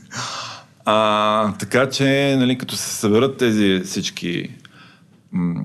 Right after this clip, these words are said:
фактори, може да се окаже, че предвид на голямата консолидация в този сектор,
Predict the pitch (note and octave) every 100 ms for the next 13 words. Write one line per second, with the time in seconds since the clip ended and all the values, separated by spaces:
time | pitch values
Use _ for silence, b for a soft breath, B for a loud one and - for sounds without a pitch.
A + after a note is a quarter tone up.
0 | - - F2+ E2+ - E2+ D#2+ A2+ G3 A3+
1 | - - - _ _ b b b _ _
2 | - - _ _ _ _ _ - A#2 B2
3 | A#2 G#2 F#2+ G#2 G#2+ A#2 A2+ G#2+ G#2+ G#2+
4 | G#2 A2 A#2 - - - - - _ _
5 | _ _ _ - G#2+ G2 G2+ G#2+ G2+ G#2
6 | G#2+ F#2+ F#2 E2+ E2+ F2 F2 D2+ - -
7 | - - C3+ C3+ C#3+ C#3+